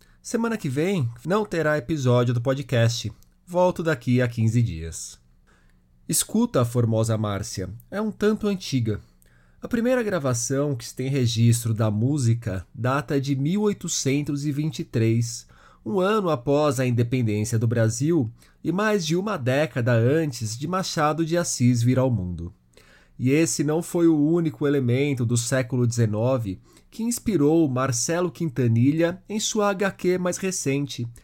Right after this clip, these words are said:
intitulada com o mesmo nome daquela antiga canção. Influências do século dezenove,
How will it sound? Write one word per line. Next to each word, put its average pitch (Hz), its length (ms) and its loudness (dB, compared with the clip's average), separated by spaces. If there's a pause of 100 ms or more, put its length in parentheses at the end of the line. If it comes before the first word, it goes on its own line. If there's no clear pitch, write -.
(260)
intitulada 165 840 0
com 175 220 -2
o 165 40 0
mesmo 208 520 0
nome 156 420 2
daquela 185 460 -2
antiga 123 500 2
canção. 120 580 -4 (720)
Influências 120 800 2
do 120 100 0
século 117 480 2
dezenove, 131 800 0